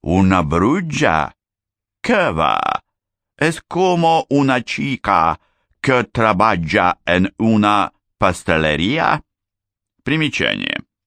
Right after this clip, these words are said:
«Это его девица, она ведьма». «Да ну тебя! Какая ведьма? Ей бы пирожками торговать». Испанский.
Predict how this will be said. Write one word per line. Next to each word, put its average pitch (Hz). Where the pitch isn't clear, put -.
«Это 117
его 117
девица, 113
она 113
ведьма». 80
«Да 80
ну 87
тебя! -
Какая 92
ведьма? 76
Ей 127
бы 120
пирожками 127
торговать». 80
Испанский. 82